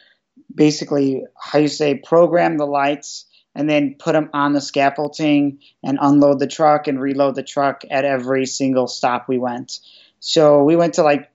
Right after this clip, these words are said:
fifteen different cities. We would unload a semi truck full of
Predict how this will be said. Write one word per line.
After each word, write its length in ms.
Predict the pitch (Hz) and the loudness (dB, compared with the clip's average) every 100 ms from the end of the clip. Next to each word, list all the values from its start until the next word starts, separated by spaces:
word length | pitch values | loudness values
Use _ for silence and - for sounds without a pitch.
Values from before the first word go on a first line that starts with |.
| _ | _
fifteen 500 | - 156 - 165 160 | -4 -4 -4 -2 0
different 320 | 156 156 139 135 | 0 0 -4 2
cities. 680 | 170 165 151 147 139 - - _ _ _ - | 2 2 0 -2 -6 -16 -20 _ _ _ -6
We 200 | 143 143 | -2 2
would 560 | 139 135 135 127 - - _ _ | 2 4 2 0 -4 -14 _ _
unload 540 | 156 160 151 156 156 151 | 0 2 4 4 2 0
a 100 | 139 | -4
semi 360 | - 151 147 | -4 -4 -4
truck 360 | 147 151 143 - | -4 -4 -4 -6
full 260 | - 147 | -6 -2
of 300 | 139 131 123 | 0 -2 -6